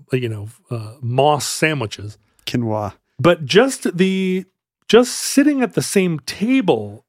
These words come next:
Speaker 1: at lunch produced all of this, like, collaborative
Speaker 2: Right.
Speaker 1: energy.
Speaker 2: Cross-pollination of ideas
Speaker 1: Yeah,
Speaker 2: and
Speaker 1: where somebody was like, "Well, what are you working on?" "Well, I'm working on this, that, and the other." And all of a sudden they were like, "That's what I'm working on."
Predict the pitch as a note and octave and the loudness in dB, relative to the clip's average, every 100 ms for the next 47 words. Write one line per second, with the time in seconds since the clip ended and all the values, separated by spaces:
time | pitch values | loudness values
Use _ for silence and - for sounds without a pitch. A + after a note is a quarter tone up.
0 | - C#3+ C#3+ C#3 F#3+ G#3+ A2 A2 - - | -10 -8 -6 -2 2 2 0 -6 -10 -12
1 | _ _ _ _ _ _ _ - F3+ C3+ | _ _ _ _ _ _ _ 0 0 2
2 | F#3+ F#3+ - - _ F3+ A#3+ B3+ F#3 F#3 | 0 0 -4 -14 _ 4 4 4 4 4
3 | - - _ _ _ _ _ _ D3 C#3+ | 2 -10 _ _ _ _ _ _ -2 -2
4 | - _ _ - - C#3+ F#3 A3+ A#3+ G3+ | -4 _ _ -8 -4 0 0 0 2 2
5 | D3+ C#3+ D3+ G3+ F#3+ A#2+ A#2 A2 - E3+ | 2 0 0 2 0 -2 -6 -6 0 0
6 | D3+ - D#3 D3 C#3+ C3 C3+ B2+ B2 A#2+ | 0 2 2 2 -2 -2 -2 0 -2 -2
7 | C3+ B2 A2 G3 G#3 C#3+ C3 C3 F3+ F#3 | -4 -4 0 2 4 4 2 2 0 2
8 | F3 D#3+ C#3 C3+ A#2+ B2+ C#3+ G#3+ C#4 A#3 | 2 0 0 0 2 2 4 4 4 2
9 | C#3+ B2+ A#2+ A2 G2+ G2 C#3+ D#3+ C#3 C#3 | 2 0 -4 -4 -6 2 4 4 2 2
10 | D3 B2+ B2 A2+ A2+ A2+ B2 A#2 A#2 A#2 | 2 0 -2 -4 -6 -2 -2 -2 -4 -6
11 | A2 A2+ A#2+ A2+ A2 A#2 C#3+ D3+ C#3+ F3 | -4 -2 0 -2 -2 0 2 2 2 0
12 | D3+ B2+ A#2+ A#2+ - B3+ B3+ E4 F4+ F#4+ | 0 -2 -2 -2 0 0 2 2 4 2
13 | F4 C4+ G3+ D#3+ B2 G#2 | 2 2 0 -4 -6 -12